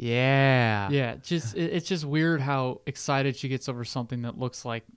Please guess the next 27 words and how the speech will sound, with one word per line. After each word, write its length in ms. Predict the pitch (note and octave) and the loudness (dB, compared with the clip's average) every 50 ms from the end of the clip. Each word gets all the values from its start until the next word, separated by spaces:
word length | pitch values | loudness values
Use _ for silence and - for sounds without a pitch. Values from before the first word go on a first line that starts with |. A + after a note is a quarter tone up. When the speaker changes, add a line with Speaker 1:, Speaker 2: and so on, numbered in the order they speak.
| _ _ _ _ _ - | _ _ _ _ _ -6
Speaker 1:
Terrible. 520 | - C3+ B2+ A#2+ A2 G2+ G2+ G2+ F#2+ G2+ | -2 0 2 2 0 -2 -4 -6 -6 -6
Speaker 2:
something 320 | - - C#3 B2 A#2+ A#2+ | -4 -4 -4 -2 -4 -4
terrible 400 | A2+ - B2 B2 A#2+ A#2 A#2 A2+ | -6 -4 -2 -2 -2 -2 -4 -6
happened 380 | G#2+ A2 A2 G#2+ - - A#2 A2+ | -6 -8 -8 -10 -10 -10 -8 -4
to 80 | A#2+ A#2 | -2 0
Speaker 1:
Yeah. 120 | A2 G#2 G#2+ | 0 0 -2
Speaker 2:
it. 120 | - - _ - - - - - - - - | -6 -10 _ -20 -20 -20 -20 -20 -20 -18 -4
Carly 260 | - - A3 B3 B3 | 2 4 6 6 6
Beth 220 | F#3 G3+ F#3+ F#3 - | 6 4 2 2 0
and 100 | F3+ - | -4 -6
Sabrina 460 | - D3+ C3 C3 B2+ B2+ B2 B2 A#2 | -6 -4 -2 0 0 2 2 2 2
make 240 | A#2 C3 D#3+ D#3+ - | 0 0 -2 -2 -2
plans 340 | - D3 C3+ C3+ C3+ C3 | -2 0 2 2 0 0
for 140 | - - C3 | -4 -4 -4
that 220 | A2+ A2 A2 - A2+ | -4 -4 -4 -6 -8
night, 320 | A2 A2 A2+ C#3 D3 - _ | -6 -4 -2 -2 -4 -4 _
and 180 | - C#3 C#3+ - | 0 0 0 2
Chuck 240 | - A3 A#3 - - | 2 2 2 2 0
and 80 | G#3+ - | -4 -6
Steve 400 | - - - C#3 C3+ C3+ B2+ - | -6 -4 -2 0 0 0 0 -2
spook 380 | - - - - F3 F#3+ - G3 | -6 -8 -2 2 2 2 2 2
her 100 | F#3 F3 | 2 2
again 360 | D#3+ C3 C#3 C3 B2+ B2 A#2+ | 2 0 0 0 0 0 -2
with 140 | A#2 - - | -4 -6 -6
a 40 | |
laughing 460 | A2 A2 A#2 A#2+ B2 A#2 - C3 A#2 A2+ | -6 -4 -2 -2 -2 -2 -2 -4 -4 -4
pumpkin. 520 | - B2 A#2 G#2+ - - A2+ G#2+ B2+ | -4 -4 -6 -6 -6 -10 -14 -14 -14